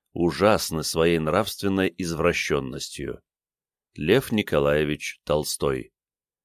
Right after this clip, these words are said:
Глава первая. Полигон. Отсутствие артиллеристов при штабах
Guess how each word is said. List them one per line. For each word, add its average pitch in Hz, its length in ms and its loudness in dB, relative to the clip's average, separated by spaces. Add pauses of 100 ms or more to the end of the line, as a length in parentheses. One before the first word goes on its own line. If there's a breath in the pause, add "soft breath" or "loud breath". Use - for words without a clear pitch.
(760)
Глава 82 420 2
первая. 64 560 0 (680)
Полигон. 80 600 2 (1000)
Отсутствие 113 760 4
артиллеристов 92 880 2
при 82 160 0
штабах 78 640 0